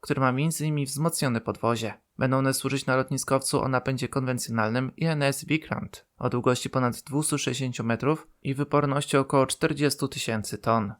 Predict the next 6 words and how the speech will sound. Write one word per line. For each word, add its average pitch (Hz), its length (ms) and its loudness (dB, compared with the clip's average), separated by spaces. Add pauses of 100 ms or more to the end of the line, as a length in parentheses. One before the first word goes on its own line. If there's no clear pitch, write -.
(140)
Indie 143 340 2
zatem 131 500 2 (160)
mają 123 260 2
już 127 140 -4
przeszkoloną 135 560 0
załogę, 123 460 2